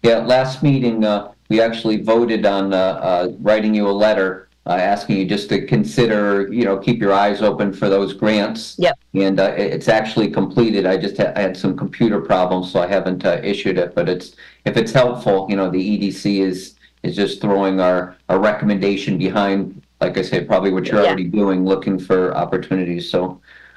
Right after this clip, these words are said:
Speaker 2: No, I think that's great, because if we ever go for,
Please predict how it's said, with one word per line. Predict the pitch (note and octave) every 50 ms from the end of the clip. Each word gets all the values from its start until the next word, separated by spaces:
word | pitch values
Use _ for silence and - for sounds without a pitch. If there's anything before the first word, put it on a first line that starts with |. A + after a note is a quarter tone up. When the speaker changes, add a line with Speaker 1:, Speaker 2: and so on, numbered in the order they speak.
| - _ -
Speaker 2:
No, | A3 A#3
I | A#3 A3+ - -
think | B3 C#4+ -
that's | D4 C#4+ C#4 - -
great, | - G#3+ G3+ G3 F3
because | F#3+ - A3 G#3+ G3+ G#3+
if | F3+ _ -
we | G3 F#3
ever | F#3 F#3+ F#3 F#3+
go | F#3 F#3+ F3+ F3+
for, | F3+ - G3